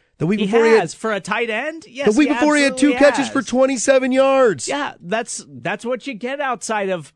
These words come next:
Speaker 2: most tight ends. Like, that's, that's, that's the risk you're running with a majority of tight ends in the N F L right now.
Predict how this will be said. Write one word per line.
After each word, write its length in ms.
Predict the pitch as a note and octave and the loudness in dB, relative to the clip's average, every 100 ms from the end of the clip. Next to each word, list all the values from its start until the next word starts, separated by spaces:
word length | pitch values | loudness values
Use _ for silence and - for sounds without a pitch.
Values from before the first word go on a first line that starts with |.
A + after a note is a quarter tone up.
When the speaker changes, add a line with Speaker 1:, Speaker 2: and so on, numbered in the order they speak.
| _ | _
Speaker 2:
most 460 | C3+ F3 G#3+ - A3+ | -8 -6 -6 -8 -6
tight 240 | A3+ A3 | -4 -4
ends. 480 | C#4+ A3 G2+ B2+ D#3+ | -6 -10 -12 -16 -10
Like, 180 | D3+ D#3+ | -8 -8
that's, 240 | F3+ - - _ _ _ F#3+ | -10 -12 -20 _ _ _ -10
that's, 200 | G3+ - | -10 -10
that's 320 | D3+ G#3 - | -8 -6 -6
the 140 | - G3 | -10 -8
risk 340 | G#3+ A3 - | -8 -10 -10
you're 140 | G#3+ G3 | -8 -6
running 360 | A3 B3 A3 | -6 -8 -10
with 200 | E3 F3 | -10 -8
a 160 | E3 F#3 | -8 -6
majority 640 | G3 D#3 E3+ G#3+ G#3+ G#3 | -8 -10 -8 -8 -8 -10
of 80 | F#3 | -10
tight 240 | G3 G3 | -10 -8
ends 240 | G3 G3+ F#3 | -8 -10 -12
in 80 | F#3 | -12
the 100 | F#3+ | -10
N 100 | F#3+ | -8
F 180 | F3 | -8
L 200 | G3 A#3+ | -8 -8
right 260 | G#3+ A2+ - | -8 -10 -14
now. 360 | E2+ C2+ A1 | -20 -20 _